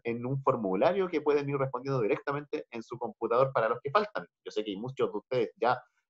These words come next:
respondieron, pero los que faltan también tienen que ir respondiendo en su casa.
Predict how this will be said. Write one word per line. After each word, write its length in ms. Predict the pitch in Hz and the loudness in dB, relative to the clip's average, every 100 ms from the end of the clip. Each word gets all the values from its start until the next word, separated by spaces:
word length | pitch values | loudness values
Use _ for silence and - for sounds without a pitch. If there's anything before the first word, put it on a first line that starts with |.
| - | 2
respondieron, 680 | 202 - 143 120 135 180 | 4 4 0 4 2 2
pero 180 | 175 98 | 4 4
los 120 | 98 - | 4 2
que 80 | |
faltan 320 | 92 123 131 - | -2 0 0 0
también 340 | 87 90 127 | -4 -4 -6
tienen 280 | 131 120 117 | -6 -8 -6
que 220 | 101 101 | -6 -4
ir 160 | - 135 | -4 -4
respondiendo 920 | 127 120 - 92 87 98 117 120 120 - | -2 -4 -4 -6 -6 -6 -4 -2 -2 -4
en 200 | 101 98 | -4 -4
su 240 | - 98 | -4 -4
casa. 320 | - 87 - | -2 -2 -4